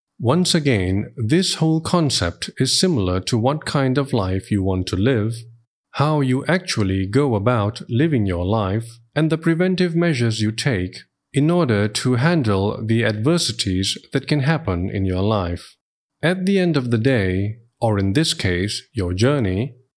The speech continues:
you realize that you were once paralyzed with fear and self-doubt. You could not move forward, and you had nowhere to go. But then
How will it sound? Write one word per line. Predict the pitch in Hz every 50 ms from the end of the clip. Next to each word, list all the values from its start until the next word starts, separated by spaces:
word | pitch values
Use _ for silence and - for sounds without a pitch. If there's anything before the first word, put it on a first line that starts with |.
| _ _ _ _ _ _
you | 165 170 175 175
realize | 190 214 214 180 127 107 95 92 92 95 98 110 120 - 160 - - -
that | 135 131 156 165
you | 170 175 170
were | 165 165 160
once | 165 185 180 180 180 170 - - - - _ -
paralyzed | - 196 196 185 156 120 98 92 90 92 95 104 110 113 - - 120 120
with | 123 - -
fear | - - 180 165 120 98 95 98 107 113 -
and | - 127 123 113
self-doubt. | - - 117 98 90 90 - 117 113 117 117 107 95 95 - - - - - _ _ _ _ _ _ _ _ _ _ _ _ _ _
You | - 139 139 135 127
could | 120 - - 202 202 170
not | 131 104 98 98 98
move | 101 101 107 104 101 92 -
forward, | - - 156 160 143 107 95 92 92 101 - - - _ _ _ _
and | 127 127 135
you | 131 131
had | 120 127 127 117
nowhere | 135 143 165 160 123 98 90 90 90 92
to | 92 - 110
go. | 107 131 123 113 101 92 90 90 92 - _ _ _ _ _ _ _ _ _ _ _ _ _ _ -
But | 156 127 147 147 147 151
then | 190 190 165 123 113 120 123 143